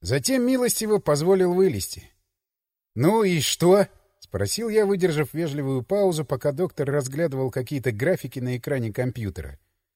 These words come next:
«В пределах нормы», — сказал он, обернувшись ко мне. «Синюю линию видите?» — он ткнул в экран карандашиком.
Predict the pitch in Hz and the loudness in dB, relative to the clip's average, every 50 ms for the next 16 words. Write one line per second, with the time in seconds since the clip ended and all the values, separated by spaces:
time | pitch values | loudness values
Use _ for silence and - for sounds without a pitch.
0 | _ _ _ _ _ _ _ _ - 160 208 220 175 202 262 285 302 302 285 - | _ _ _ _ _ _ _ _ 2 2 4 4 4 6 6 8 8 8 6 4
1 | 254 247 254 262 269 247 247 247 160 113 - - _ _ _ _ _ - - - | 2 2 4 4 4 4 2 0 0 -2 -4 -8 _ _ _ _ _ -20 -8 -4
2 | 107 110 120 143 156 208 233 220 202 175 180 180 180 190 190 143 - 160 135 - | -2 0 2 2 2 2 0 0 0 0 0 0 0 0 -2 -2 -2 -6 -6 -4
3 | - 160 156 147 131 104 82 71 - _ _ _ _ _ _ _ _ _ _ _ | -2 -2 0 0 0 -2 -4 -6 -10 _ _ _ _ _ _ _ _ _ _ _
4 | _ _ _ _ - - - 254 285 277 269 262 262 254 247 247 254 233 208 202 | _ _ _ _ -4 -2 0 2 2 4 4 4 4 2 2 2 2 2 4 4
5 | 190 190 185 208 269 269 254 220 - 147 117 104 85 - _ _ _ _ _ _ | 4 4 2 2 2 2 0 0 0 0 -2 -2 -4 -6 _ _ _ _ _ _
6 | - 127 151 202 196 - - - 185 202 190 160 123 - - 170 170 147 127 - | -6 -2 -2 -2 -2 -2 -4 -4 -2 -2 0 -2 -2 -4 -2 -2 -2 -2 -2 -2
7 | 135 139 147 147 127 110 90 - - - - 78 71 67 | -2 -2 -2 -2 -2 -4 -4 -6 -8 -14 -14 -16 -16 -16